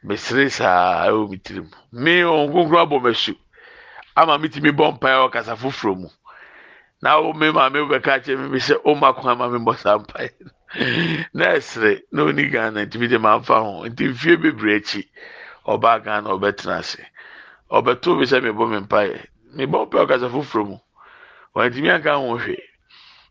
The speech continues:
Ɛda bi anɔpa na ɔmbɛfrɛ me sɛ, me maame yare nti, memmra mebɔ mpaeɛ ma no. Na mehwɛ, mekɔe, na de, ne ho, ne ho ɛwosowoso saa. Ne nsa ne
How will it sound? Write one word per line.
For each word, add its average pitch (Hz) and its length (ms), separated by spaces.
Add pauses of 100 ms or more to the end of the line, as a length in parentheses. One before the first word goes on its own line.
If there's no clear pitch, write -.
(240)
Ɛda 151 280
bi 165 60
anɔpa 135 420
na 117 120
ɔmbɛfrɛ 110 420
me 95 80
sɛ, 90 280 (420)
me 120 100
maame 107 300
yare 98 260
nti, 95 240
memmra 107 300
mebɔ 95 380
mpaeɛ 82 260
ma 78 120
no. - 120 (1200)
Na 107 100
mehwɛ, 113 480 (400)
mekɔe, 117 500
na 117 120
de, 123 340 (200)
ne 117 120
ho, 131 300
ne 120 120
ho 135 220
ɛwosowoso 123 580
saa. 92 440 (360)
Ne 110 180
nsa 135 400
ne 143 260